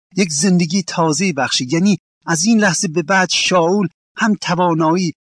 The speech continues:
و هم بصیرت روحانی خدا را داشت و هم می‌توانست اشتیاق روحانی خودش رو نسبت به خدا ابراز بداره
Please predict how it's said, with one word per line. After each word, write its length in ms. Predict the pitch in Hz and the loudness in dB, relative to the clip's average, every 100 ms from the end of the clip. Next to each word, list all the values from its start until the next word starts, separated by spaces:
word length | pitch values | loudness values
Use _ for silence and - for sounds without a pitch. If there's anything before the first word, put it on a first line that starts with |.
| _ - | _ -4
و 60 | 160 | 0
هم 220 | 190 185 | 2 2
بصیرت 440 | 165 - 170 175 | 0 -2 -4 -4
روحانی 680 | 175 165 156 160 160 185 165 | -2 -2 -2 0 2 2 0
خدا 340 | - 151 220 | -2 0 2
را 140 | 226 220 | 2 2
داشت 280 | 214 - _ _ | 0 -2 _ _
و 80 | 156 | -4
هم 160 | 165 196 | 0 2
می‌توانست 960 | 185 247 - 165 160 139 127 120 - _ _ - | 4 2 0 -4 -2 -2 -4 -6 -8 _ _ -4
اشتیاق 600 | - - - 190 202 190 | -2 -2 -2 2 2 2
روحانی 460 | 185 175 147 160 170 | 0 -2 0 0 0
خودش 300 | 165 170 - | -2 -4 -2
رو 60 | 147 | -4
نسبت 280 | - 151 | -2 -4
به 100 | 139 | -6
خدا 260 | - 135 135 123 | -8 -4 -4 -4
ابراز 480 | 113 127 208 175 | -6 0 0 0
بداره 320 | 175 202 202 | -2 -2 -2